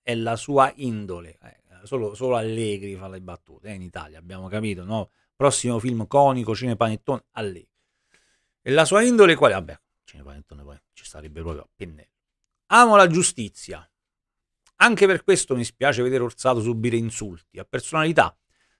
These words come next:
quelle polemiche forse lo hanno addirittura rafforzato, però è davvero arrivato il momento di voltare pagina. Bisogna creare un nuovo clima nei confronti degli arbitri, senza sospetti, senza paranoie. Solite frasi fatte. Intervista che ci saremmo francamente risparmiati,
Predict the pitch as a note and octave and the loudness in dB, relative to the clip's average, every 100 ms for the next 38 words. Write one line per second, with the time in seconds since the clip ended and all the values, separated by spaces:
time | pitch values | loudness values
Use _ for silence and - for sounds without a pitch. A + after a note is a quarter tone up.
0 | - F#3 F#3+ D#3+ D3 F3 G3+ E3+ D3 F3 | 0 4 6 4 4 6 4 2 0 0
1 | E3+ C3+ D#3+ D3+ B2+ C#3+ - F3+ C#3 D3+ | 0 0 0 0 -2 -6 -2 4 6 6
2 | - B2+ B2 - F2 D#2+ G2 A2 D#3 B2+ | 4 -4 -4 -4 -6 -8 -8 0 0 2
3 | B2 C#3+ C3+ G#2+ C3+ C#3+ A#2+ A#2 C#3+ C#3 | 2 4 2 4 2 2 0 -4 -6 -6
4 | A2+ G#2+ A2 C3 A#2 G2+ E2 E2 F2 A2 | -6 -4 -4 -4 -4 -4 -8 -14 -10 -8
5 | C#3 A#2+ G#2 C3 G#2+ G#2 B2 B2 G2+ C3 | -6 -6 0 0 0 -4 -2 -2 -4 -6
6 | D#3 D#3+ C3+ G2 G#2+ G2 C3 A#2+ G2+ G2 | -4 -4 -6 -6 -8 -6 -6 -6 -8 -4
7 | C3 D3+ D3+ D#3 _ _ _ - C3 A2+ | 0 0 -2 -8 _ _ _ -6 -4 -4
8 | G#2+ - - D3+ _ A2+ A#2+ G#2+ - F#2+ | -6 -6 -4 -4 _ -10 -8 -8 -10 -10
9 | F2+ E2+ C#2+ D2+ D#2+ _ _ _ _ _ | -12 -14 -20 -20 _ _ _ _ _ _
10 | _ _ - G2 F2 F#2 A2+ B2+ A#2 F2+ | _ _ -16 -16 -16 -12 -8 -2 -2 -2
11 | _ _ _ _ _ _ _ - B2 D3+ | _ _ _ _ _ _ _ -4 2 2
12 | - G#2 A#2+ B2+ C#3+ A#2+ - F3 D3+ D3+ | 2 0 2 4 4 2 2 4 4 4
13 | D#3+ D3+ A#2+ A2+ G#2+ E3 G3 - E3+ D#3+ | 2 2 -2 -4 -2 0 0 4 4 4
14 | G3+ F3 D#3 A#3+ A#3+ | 4 8 6 4 -2